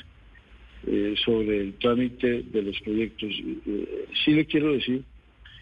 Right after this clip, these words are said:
que hay, eh, preocupación cuando, eh,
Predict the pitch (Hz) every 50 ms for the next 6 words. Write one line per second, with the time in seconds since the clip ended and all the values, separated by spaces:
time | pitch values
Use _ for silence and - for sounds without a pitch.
0 | - - - - 120 113 113 120 127 131 135 135 143 - - - 104 107 101 101
1 | - - - 120 110 - 117 107 - 113 107 - 151 160 147 120 92 - - -
2 | - - - - - - - - _ - - 107 104 101 98 98 104 104 101 98
3 | 95 95 - - - - - - 107 101 98